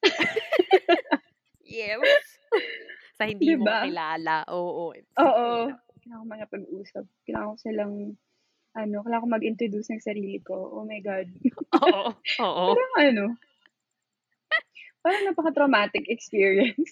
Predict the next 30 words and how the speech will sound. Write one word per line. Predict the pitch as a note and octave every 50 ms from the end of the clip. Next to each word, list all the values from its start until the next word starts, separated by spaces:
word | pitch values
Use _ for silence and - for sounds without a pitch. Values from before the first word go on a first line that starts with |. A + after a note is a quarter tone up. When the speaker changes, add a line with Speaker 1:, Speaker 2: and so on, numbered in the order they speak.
| -
Speaker 1:
<laughs> | -
kung | - C4+ B3 B3
makaiwas | B3 B3+ C#4 A#3+ G3 A#3 G3 F3+ F#3 G3 G3+ -
tayo, | - F3 F3 F3 E3 E3+ E3+ E3+
di | E3 -
ba? | - - G#3 - - -
Speaker 2:
<laughs> | - B3+ C4 - - A#3 - C4 - - - _ _ _ _ _ _ _ _ _ _ - A4+ C5 C#5 C#5 C#5 C5+ - _
True. | - F4+ D4+ C4+ B3+ B3 B3+ B3+ B3
I | - C4
mean, | C4 C4+ C4+ C4+ C4
baka | A#3 B3 B3+ C#4 C#4
kahit | - C4+ C4+ C#4 C#4 -
bumalik | G#3+ A3 A3+ A3 A3 A3 A3 - _
naman, | F#3+ F#3 F#3 F#3 F#3
meron | F#3+ F#3+ G3 G3 F#3
pa | - F#3+
ring | F#3+ F#3+ F#3+ G#3
same | - - - F3+ E3+ E3 E3 E3+
na | F3 E3+
ganong | E3 E3+ E3+ E3 E3 E3 D#3+ D#3 D#3+ D#3+ E3+ - _ - - _ _ _ _
thing. | - G3 F3 E3+ E3+ E3+
Pero | - F#3+ F3+ F#3
baka, | F#3 F#3 F#3 - E3+
ewan | - E3+ F3+ G3 G#3+
ko, | - D#3+ D3 D3+ D#3+ E3+ _ _ _ _ _
baka | _ E3+ D#3+ F3 F3
bawas | E3 D3+ D#3+ D3+ C#3+ B2 - E3+ D#3+ D#3
na. | D#3 D3+ D#3+ E3+ - _ _ _ _
Ewan | _ E3 E3+ E3 F3+ F3+ E3+
ko. | - C#3+ C3+